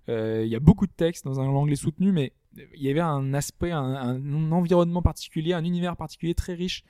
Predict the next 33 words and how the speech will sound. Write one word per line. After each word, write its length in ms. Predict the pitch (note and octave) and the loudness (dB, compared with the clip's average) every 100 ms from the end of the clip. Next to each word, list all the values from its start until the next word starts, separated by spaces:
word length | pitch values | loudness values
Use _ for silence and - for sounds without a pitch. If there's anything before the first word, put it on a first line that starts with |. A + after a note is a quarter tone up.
| _ _ - | _ _ -12
très 180 | - F#3 | -2 0
fort, 320 | - F3+ F3 - _ _ | 6 6 4 -4 _ _
qui 180 | - C#3+ | -8 -2
allait 240 | D3 F3+ F#3 | 2 2 2
très, 240 | - A3 | -2 -2
très 140 | - | 0
bien 120 | F#3+ G3 | 2 2
dans 80 | |
ce 80 | D3+ | 2
format 240 | - D#3 F3 | 2 2 0
très 160 | - | -2
court, 220 | D#3+ A#3 F#3+ | 0 2 4
puisque 160 | - | 2
les 120 | C3 C3 | 2 4
R 60 | |
P 120 | - C#3 | 4 6
G, 100 | F3+ | 4
en 60 | |
général, 360 | C#3+ C3 C#3 D#3+ | 2 0 0 0
faut 140 | - | -2
vraiment 220 | B2 B2 C#3 | -2 -2 -4
que 60 | |
ce 40 | B2+ | -4
soit 160 | B2 | -4
assez 180 | A#2 A#2+ | -2 0
long, 320 | A#2+ D3+ D#3+ D#3 | 4 2 2 -6
il 80 | |
y 40 | A#2 | -8
a 20 | |
une 60 | A2+ | -10
histoire, 380 | - - E3+ | 0 4 4
un 60 | C#3 | 4
truc. 160 | D3 | -2